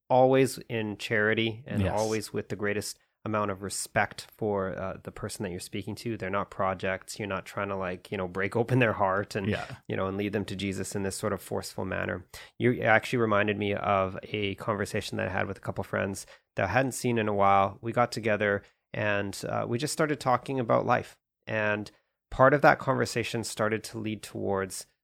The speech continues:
Speaker 1: some heartfelt, more meaningful conversations. And, um, what I realized was for these individuals, uh, they're, um, and they were self-admitting of this, that they didn't have too many opportunities to kind of speak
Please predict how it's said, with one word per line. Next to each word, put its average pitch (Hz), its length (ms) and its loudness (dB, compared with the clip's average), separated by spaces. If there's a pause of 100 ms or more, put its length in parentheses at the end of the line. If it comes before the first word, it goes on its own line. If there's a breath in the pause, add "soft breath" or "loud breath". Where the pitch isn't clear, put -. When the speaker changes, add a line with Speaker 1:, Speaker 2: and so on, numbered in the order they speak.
(100)
Speaker 1:
some 110 240 -4
heartfelt, - 960 0 (680)
more 113 400 -4
meaningful 104 680 -4
conversations. 110 840 -4 (400 soft breath)
And, 120 440 2 (380)
um, 120 280 -2 (200)
what 131 200 2
I 127 60 6
realized 127 640 4
was 110 320 0 (100)
for 117 140 2
these 135 260 0
individuals, 107 800 -2 (320)
uh, 107 160 -2
they're, 110 440 -2 (240)
um, 110 560 -6
and 123 160 0
they 135 80 6
were 127 120 4
self-admitting 107 580 0
of 98 80 -4
this, 98 180 -6
that - 180 -10
they 120 140 0
didn't 160 260 2
have 127 300 2
too - 160 -4
many 117 200 2
opportunities 104 680 -4
to - 100 -16
kind - 160 -10
of 98 80 -10
speak - 480 -8